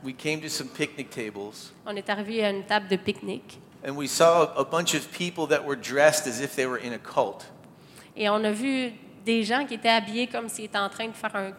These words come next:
Speaker 2: une sorte de culte.
Speaker 1: And they were arguing.
Speaker 2: Et eux aussi étaient en train de s'astiner.
Speaker 1: And as we got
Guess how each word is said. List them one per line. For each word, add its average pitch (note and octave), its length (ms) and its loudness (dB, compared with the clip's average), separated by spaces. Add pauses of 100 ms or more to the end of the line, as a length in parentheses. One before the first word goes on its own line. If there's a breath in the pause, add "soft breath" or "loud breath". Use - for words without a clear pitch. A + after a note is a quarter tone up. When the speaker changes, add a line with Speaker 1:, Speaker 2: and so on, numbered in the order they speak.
Speaker 2:
une G3+ 80 -12
sorte G#3+ 240 -2
de G3 60 0
culte. B2 520 -6 (220)
Speaker 1:
And C#3 60 -8
they D3 100 2
were D3 220 2
arguing. C3+ 580 6 (460)
Speaker 2:
Et A3+ 200 8
eux C4 120 10
aussi C4 420 0
étaient G#3+ 140 -2
en G3 80 0
train G#3 160 -8
de G#3 80 -8
s'astiner. - 580 -6 (420)
Speaker 1:
And C#3 100 -2
as E3 220 8
we F#3 140 2
got F3+ 220 10